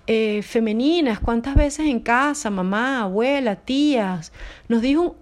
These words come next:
un montón de cosas sobre cómo era ser mujer, sobre cómo... Eh, a ver, por ejemplo eso, detrás de un gran hombre hay siempre una gran mujer.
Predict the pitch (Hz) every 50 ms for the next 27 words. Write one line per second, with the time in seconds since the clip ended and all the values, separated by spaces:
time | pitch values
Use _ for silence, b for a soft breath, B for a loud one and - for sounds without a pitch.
0 | - _ - 311 330 349 370 370 349 339 - 359 349 349 370 359 - 381 415 427
1 | 403 311 - - - 190 170 165 160 - - 262 262 254 262 254 262 - 285 302
2 | 320 330 330 330 330 330 330 320 320 - 320 294 294 285 285 269 226 254 262 269
3 | 254 233 214 196 - - 226 226 220 214 208 - - 277 269 277 269 269 285 311
4 | 320 311 B B B B B B B - - - - - - 78 - - - -
5 | - - - - _ - - - - _ - - _ 202 233 262 262 254 233 208
6 | - 233 233 233 262 254 254 285 294 285 269 240 214 196 - - 165 143 143 B
7 | B B B B - 202 233 226 - 269 262 254 262 262 311 311 302 294 294 294
8 | 285 285 277 277 285 302 320 330 311 302 320 311 294 - 233 233 233 233 - 247
9 | 247 240 269 262 262 262 247 254 247 240 247 240 226 233 214 202 185 156 156